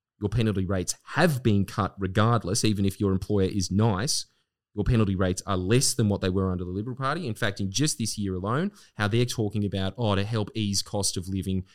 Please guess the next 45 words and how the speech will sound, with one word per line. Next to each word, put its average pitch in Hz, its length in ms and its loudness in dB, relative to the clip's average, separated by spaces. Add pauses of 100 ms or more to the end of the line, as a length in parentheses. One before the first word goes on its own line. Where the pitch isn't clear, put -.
(140)
if 104 180 -8
you've 98 140 -2
signed 104 400 2
all 101 100 0
these 95 280 -4
documents, 92 600 -2
maybe 95 340 -2
you 92 100 -2
get 87 220 -6
six - 260 -4
hundred 90 240 -4
dollars 85 280 -6
back 85 260 -10
in 85 80 -10
tax." - 500 -10 (580)
Your 160 300 0
wages 123 480 -2
went 101 300 -2
down 90 400 -2
on 117 180 -4
average 87 480 -6
one 98 220 -2
thousand 90 320 -8
five 82 260 -12
hundred 80 240 -12
dollars 80 300 -12
a 85 40 -12
year 90 240 -18 (280)
in 127 260 8
this 101 320 0
year, 78 220 -8 (280)
one 113 280 4
year. 92 340 -6 (300)
Every 131 420 2
year 104 400 2
that 92 140 -2
the 95 60 -6
Liberals 101 300 -2
have 101 120 -6
been 92 220 2
in, 87 120 -2
your 92 180 0
wages 85 420 -4
have 85 200 -4
been 82 300 -4